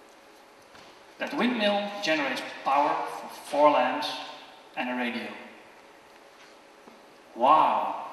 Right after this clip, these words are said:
do we say then in our Western society. "What's that? Just the power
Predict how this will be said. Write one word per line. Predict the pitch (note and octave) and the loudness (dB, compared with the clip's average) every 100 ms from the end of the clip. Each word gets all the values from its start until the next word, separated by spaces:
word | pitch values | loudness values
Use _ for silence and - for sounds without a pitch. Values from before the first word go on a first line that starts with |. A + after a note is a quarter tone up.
| - - - - - | -16 -20 -20 -20 -14
do | |
we | A#3 | -8
say | A#3 - A#3 | -4 -4 -6
then | B2 E3 D#3 E3+ | -8 -8 -8 -10
in | |
our | B3 A3+ A3 | -8 -8 -8
Western | A#3+ - - A2+ A2 - - - - - - - | -8 -8 -12 -12 -14 -18 -20 -20 -20 -20 -20 -14
society. | - - C3 - - - - - - - - - - - - | -8 -6 -6 -8 -12 -16 -18 -20 -20 -20 -20 -20 -20 -20 -18
"What's | - - A#2 | -10 -6 -4
that? | D3+ D3+ - - - | -2 -2 -6 -10 -6
Just | - G#3 A3 - | 2 2 2 -4
the | - - | -8 2
power | F3+ - - | 4 4 2